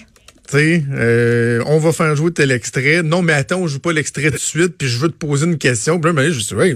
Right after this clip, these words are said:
là, dernière nouvelle, <laughs> c'est, c'est notre show, ça. Euh, <laughs> on va contrôler notre show. » Mais, euh, voilà.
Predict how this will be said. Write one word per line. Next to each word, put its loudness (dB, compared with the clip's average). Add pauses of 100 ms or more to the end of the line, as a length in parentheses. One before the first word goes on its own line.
(160)
là, -2 (1120)
dernière -2
nouvelle, 2
<laughs> -
c'est, 0 (600)
c'est -4
notre 2
show, -2
ça. -2 (120)
Euh, 0 (260)
<laughs> 2
on 0
va 2
contrôler 0
notre 0
show. » -2 (680)
Mais, 2
euh, 2
voilà. 0